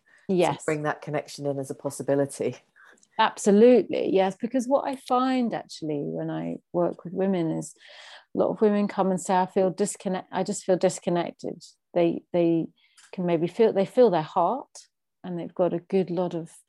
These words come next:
Speaker 2: energy in their heart and their compassion of the world, but they don't quite feel their sexual energy. And this is,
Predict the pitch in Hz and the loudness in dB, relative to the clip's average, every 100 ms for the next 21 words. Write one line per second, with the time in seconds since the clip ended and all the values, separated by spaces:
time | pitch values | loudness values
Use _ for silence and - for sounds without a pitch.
0 | _ _ _ _ _ - 190 208 190 175 | _ _ _ _ _ 0 2 2 0 0
1 | 156 156 151 160 214 240 262 - 156 147 | 2 0 -2 -2 2 2 2 -2 -8 -10
2 | - 165 - 180 - 175 165 165 165 160 | -14 -14 -10 -12 -10 -12 -10 -6 -2 -2
3 | 156 - 175 185 - - - 180 170 - | -4 -8 -6 -6 -6 -10 -4 -4 -4 -10
4 | - 180 170 165 160 156 _ _ 160 156 | -4 -2 -2 -4 -8 -14 _ _ -10 -8
5 | - - - 165 156 160 185 - 170 165 | -10 -10 -12 -8 -8 -8 -10 -6 -6 -6
6 | - - - 175 175 208 - 226 214 | -10 -10 -6 -4 -2 -2 0 -2 -2